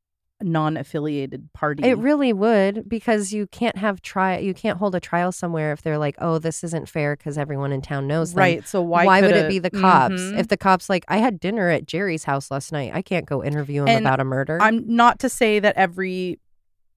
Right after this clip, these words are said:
Speaker 1: police system is flawed or whatever, but we constantly talk
Speaker 2: More
Speaker 1: about
Speaker 2: often than
Speaker 1: this.
Speaker 2: not. <laughs>
Speaker 1: I'm just gonna say, like, there can be good people working for a corrupt system.
Speaker 2: Yeah.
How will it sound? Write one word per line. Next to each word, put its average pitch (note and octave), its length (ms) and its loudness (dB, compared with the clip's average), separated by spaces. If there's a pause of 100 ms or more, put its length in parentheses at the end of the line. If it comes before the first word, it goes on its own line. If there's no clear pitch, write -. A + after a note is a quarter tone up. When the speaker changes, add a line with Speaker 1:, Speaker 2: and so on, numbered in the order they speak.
(320)
Speaker 1:
police F3 640 -6 (460)
system E3 540 -4
is D#3+ 120 -6
flawed D#3 500 4
or D3 80 -2
whatever, C#3+ 520 -4 (360)
but F3+ 220 2 (100)
we F#3+ 380 -8 (540)
constantly E3+ 680 0
talk G4 140 0
Speaker 2:
More B4 120 8
Speaker 1:
about C4+ 300 8
Speaker 2:
often A#3 100 6
than F#3 120 6
Speaker 1:
this. G3+ 80 4
Speaker 2:
not. F#3+ 360 10
<laughs> - 340 0
Speaker 1:
I'm - 800 -4
just G4 280 -2
gonna D4 160 2
say, C#4 240 2
like, A3+ 320 0
there A#3 240 4
can A3+ 140 -6
be F#3+ 100 -4
good A3 280 0
people G#3 320 -2
working F3+ 320 -4
for F3 200 -4
a D#3+ 60 -6
corrupt E3+ 400 0
system. D#3 560 -6
Speaker 2:
Yeah. D3 200 -4